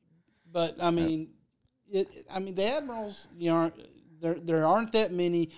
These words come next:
Speaker 1: What's the, what, what is, un-, is your understanding of the reasoning behind that name?
Speaker 2: F-, what I've been able to gather, it's basically because Franklin was the first high school in Williamson County, so they consider themselves the flagship school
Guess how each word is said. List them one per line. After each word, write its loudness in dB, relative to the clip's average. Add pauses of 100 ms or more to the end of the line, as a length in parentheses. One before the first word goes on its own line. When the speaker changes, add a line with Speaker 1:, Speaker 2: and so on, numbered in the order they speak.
(120)
Speaker 1:
What's 2
the, -4
what, 6 (220)
what 4
is, -12
un-, -4
is 0
your 6
understanding -2
of -2
the 0
reasoning 2
behind -6
that -12
name? -8
Speaker 2:
F-, -16
what 8
I've 8 (320)
been 0
able 0
to -6 (120)
gather, 0
it's -6 (340)
basically 0
because 0
Franklin 0
was -6
the -8
first -4
high 2
school -4
in -8
Williamson -4
County, -2 (380)
so -4
they 4
consider -4
themselves -2
the -6
flagship 0
school -2